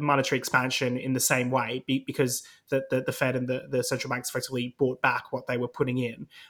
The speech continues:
Um, whilst during covid, there was a little bit more direct, effectively buying government bonds on the secondary market, which meant the, the, the central banks were funding government spending.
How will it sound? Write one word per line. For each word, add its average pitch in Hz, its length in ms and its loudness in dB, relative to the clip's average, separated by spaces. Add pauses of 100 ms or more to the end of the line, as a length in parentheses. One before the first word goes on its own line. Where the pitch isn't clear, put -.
(100)
Um, 139 260 0
whilst 151 440 6
during 139 180 0
covid, 175 560 4 (220)
there 151 100 6
was 147 140 6
a - 120 -2
little 175 220 4
bit 156 160 2
more 139 260 2
direct, 139 500 0
effectively 131 760 -2 (260)
buying 127 760 2 (140)
government 131 360 2
bonds 131 240 2
on 123 100 0
the 123 40 -2
secondary 123 580 -2
market, 135 500 4
which - 360 -2 (220)
meant 131 280 -2
the, 131 280 0
the, 127 200 0
the 131 60 -4
central 135 240 -2
banks 127 260 -2
were 123 60 -6
funding 135 560 2
government 123 340 -4
spending. - 540 -2